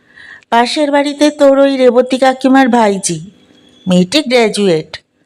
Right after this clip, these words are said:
এই রকম একটা মেয়েই খুঁজছিলাম। মেয়েটার মধ্যে একটা লক্ষ্মীশ্রী ভাব আছে কিন্তু।" মায়ের কথা শুনে অর্ঘ্য বলে,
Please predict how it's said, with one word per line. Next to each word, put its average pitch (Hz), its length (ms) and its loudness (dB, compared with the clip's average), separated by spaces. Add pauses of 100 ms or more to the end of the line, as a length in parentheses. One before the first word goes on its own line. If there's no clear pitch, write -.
(480)
এই 180 180 0
রকম 180 300 0
একটা 254 320 -2
মেয়েই 277 360 0
খুঁজছিলাম। 180 800 0 (880)
মেয়েটার 190 400 0
মধ্যে 262 380 0
একটা 214 280 0
লক্ষ্মীশ্রী 208 680 -2
ভাব 190 340 0
আছে 185 280 -4
কিন্তু।" 151 440 -8 (1160)
মায়ের 190 360 0
কথা 240 240 2
শুনে 247 260 2
অর্ঘ্য 196 320 2
বলে, 214 460 0